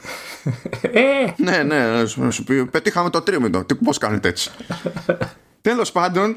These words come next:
Speaker 2: το ζουμί σε αυτή την περίπτωση είναι ότι, ε, ενενήντα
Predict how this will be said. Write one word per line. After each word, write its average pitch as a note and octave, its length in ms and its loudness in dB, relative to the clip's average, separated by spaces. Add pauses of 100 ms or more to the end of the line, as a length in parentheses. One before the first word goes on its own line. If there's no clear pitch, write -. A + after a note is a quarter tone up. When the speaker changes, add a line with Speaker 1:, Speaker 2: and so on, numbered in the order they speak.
(140)
Speaker 2:
το F#3+ 140 0
ζουμί F3 400 2
σε G3 100 0
αυτή F#3 180 2
την F3 100 2
περίπτωση D3 720 2 (320)
είναι F3+ 320 2
ότι, D3+ 840 2 (140)
ε, G#2 540 2 (1200)
ενενήντα C#3+ 880 2